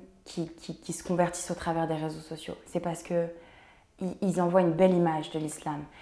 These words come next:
Tout est bien soigné, tout est beau, des belles photos, des choses qui touchent le cœur, des exhortations, des, des, des, des, des paroles du Coran. Et je me suis dit, on n'a pas ça chez les chrétiens. Et,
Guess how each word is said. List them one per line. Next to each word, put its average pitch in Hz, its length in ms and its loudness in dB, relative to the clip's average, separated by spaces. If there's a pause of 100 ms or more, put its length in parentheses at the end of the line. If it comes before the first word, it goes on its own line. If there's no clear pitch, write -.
(220)
Tout 226 240 -2
est 185 40 8
bien 180 220 4
soigné, 175 480 4
tout 196 280 -4
est 185 60 6
beau, 175 260 2
des 170 140 2
belles 185 160 4
photos, 190 300 -2
des 165 100 0
choses - 320 -6
qui - 160 -12
touchent - 320 -6
le 196 100 2
cœur, 185 340 4
des 160 200 -2
exhortations, 196 640 0
des, 165 160 -2 (320)
des, 160 260 4
des, 147 180 0
des, 165 320 0
des 175 180 2
paroles 190 340 6
du 185 100 2
Coran. 196 420 6
Et 170 80 0
je 165 80 0
me 185 60 2
suis 190 160 -4
dit, 233 240 2
on 196 60 4
n'a 180 120 6
pas 220 140 0
ça 214 160 2
chez 190 160 -2
les 165 80 2
chrétiens. 165 400 -4 (160)
Et, 170 300 4